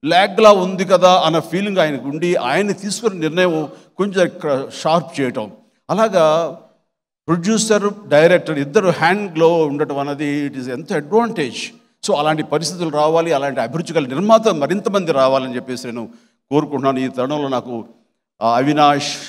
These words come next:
అలాగే నా నిర్మాత నిరంజన్ రెడ్డి ఉండటం అనేది I feel great about them.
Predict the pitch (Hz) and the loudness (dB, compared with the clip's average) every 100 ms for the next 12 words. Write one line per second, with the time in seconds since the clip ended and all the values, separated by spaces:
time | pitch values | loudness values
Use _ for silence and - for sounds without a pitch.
0 | - - 123 123 120 110 113 107 107 117 | -18 -6 -4 -2 -4 -4 -6 -6 -6 -4
1 | 120 110 110 95 117 131 135 127 120 113 | -4 -4 -10 -6 -4 -4 -4 -4 -6 -8
2 | 117 117 113 117 107 - - _ 95 87 | -6 -8 -6 -8 -8 -12 -20 _ -16 -14
3 | 120 113 104 - 110 120 101 101 90 92 | -8 -8 -8 -10 -6 -4 -4 -6 -8 -12